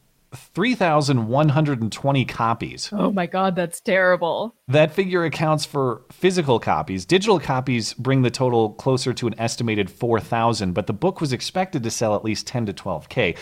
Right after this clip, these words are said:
Speaker 1: which even that seems like a, a ridiculously low expectation
Speaker 2: Low,
Speaker 1: for me,
Speaker 2: right.
Speaker 1: but I don't have a great,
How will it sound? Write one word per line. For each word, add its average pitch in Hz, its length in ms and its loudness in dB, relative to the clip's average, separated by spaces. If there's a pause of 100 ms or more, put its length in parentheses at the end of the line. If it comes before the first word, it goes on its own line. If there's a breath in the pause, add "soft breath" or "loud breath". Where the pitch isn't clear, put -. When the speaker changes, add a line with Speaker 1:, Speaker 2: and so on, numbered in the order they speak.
(140)
Speaker 1:
which 156 240 2
even 185 380 2
that 143 340 2
seems 113 240 0
like 110 160 0
a, 104 80 0
a 95 100 -2
ridiculously 101 840 -2
low 90 260 0
expectation 185 600 2
Speaker 2:
Low, 180 40 -6
Speaker 1:
for 190 80 -8
me, - 80 -4
Speaker 2:
right. 190 60 -4
Speaker 1:
but 143 80 0
I 175 80 2
don't - 80 -10
have 156 180 0
a 120 60 2
great, 113 520 0